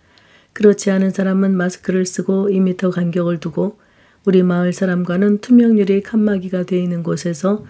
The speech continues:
서로 대화를 해야 하며 마을에서 장기 거주를 하려는 사람은 그 누구라도 이 주간 안전가옥에 머물러야 함은 변함이 없다.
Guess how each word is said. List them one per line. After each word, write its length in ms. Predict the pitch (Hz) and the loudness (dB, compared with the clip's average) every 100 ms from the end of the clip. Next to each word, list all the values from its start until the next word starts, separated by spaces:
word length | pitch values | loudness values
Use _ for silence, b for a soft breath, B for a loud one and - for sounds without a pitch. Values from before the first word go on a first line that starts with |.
| B B | B B
서로 420 | - 226 190 185 | 0 2 4 0
대화를 520 | 185 185 180 180 185 208 | 0 2 2 2 0 0
해야 220 | 190 175 | -2 0
하며 400 | 165 160 190 - b b b b | -2 -4 -4 -8 b b b b
마을에서 600 | 175 175 175 170 196 202 | -2 0 0 0 0 0
장기 420 | - 190 185 190 | 0 -2 0 0
거주를 420 | 185 190 190 196 | 0 0 2 2
하려는 320 | 202 202 196 196 | 2 2 2 0
사람은 560 | 208 202 190 185 226 b b b b | 2 2 2 0 -2 b b b b
그 140 | - | 0
누구라도 720 | 196 185 180 175 175 170 175 | 2 2 0 0 0 0 0
이 100 | 175 | 0
주간 380 | 175 180 175 175 | -2 -2 -2 -4
안전가옥에 840 | 170 165 175 180 180 180 180 196 196 | -4 -4 -2 -2 -2 -2 0 0 0
머물러야 640 | 185 185 190 196 196 196 | 0 0 0 0 0 0
함은 460 | 202 185 185 220 220 | 0 0 0 -4 -4
변함이 460 | 180 175 170 165 | -4 -4 -4 -4
없다. 480 | 156 147 - 147 | -6 -8 -10 -10